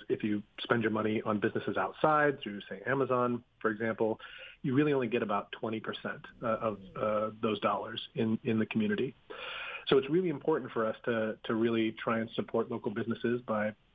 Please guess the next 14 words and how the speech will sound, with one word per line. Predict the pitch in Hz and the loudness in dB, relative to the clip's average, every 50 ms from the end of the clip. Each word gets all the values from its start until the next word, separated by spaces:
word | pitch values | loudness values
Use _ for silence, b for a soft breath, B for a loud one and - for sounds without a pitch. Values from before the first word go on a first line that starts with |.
| _ | _
showing | - - - - 117 117 117 110 | 0 2 4 4 4 4 2 2
people | - 123 123 123 | 0 0 0 2
the | 113 113 | 2 2
opportunities, | 107 101 - 107 - - - 160 156 151 147 143 139 135 - | 2 0 -2 -4 -4 0 2 2 2 2 2 0 -2 -4 -4
telling | - 123 117 113 113 | -2 0 0 2 2
them | 107 104 101 | 2 2 2
what's | 101 - - | 0 0 -2
available, | 98 95 120 135 139 135 139 127 123 123 123 123 120 123 | -2 2 2 4 4 4 2 0 0 0 2 2 0 0
helping | - 117 107 - 110 | -2 -4 -4 -4 -4
to | 101 92 | -6 -6
promote | - - - 101 101 110 120 123 123 - | -6 -6 -6 -4 -2 0 0 -2 -2 -2
these | 117 110 - - | -2 -2 -2 -2
businesses | - 104 104 104 98 - 104 104 104 104 - - | -6 -6 -6 -6 -6 -4 -2 -2 -2 -4 -6 -10
and, | 98 | -12